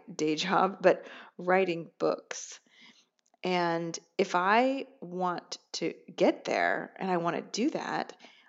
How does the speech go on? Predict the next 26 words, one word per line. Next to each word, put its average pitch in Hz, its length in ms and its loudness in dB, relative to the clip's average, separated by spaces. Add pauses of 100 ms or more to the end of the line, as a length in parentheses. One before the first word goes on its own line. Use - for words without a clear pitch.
(120)
I 233 60 2
have 185 400 -2
to 233 80 -4
do 220 100 2
a 196 60 2
certain 202 440 -4
amount 165 440 -2
of 160 280 -2
really, 160 480 2
really 160 300 8
hard 156 640 0 (280)
work, - 400 2
and 170 160 -4
some 147 280 -4
of 160 100 -6
it 220 200 0
unpleasant, 147 760 -2
like 151 340 -4 (340)
the 190 60 -2
kind 190 220 -2
of 202 140 -2
unpleasant 175 580 2
work 170 360 2 (120)
that 180 160 4
comes 165 340 -2
with 156 300 4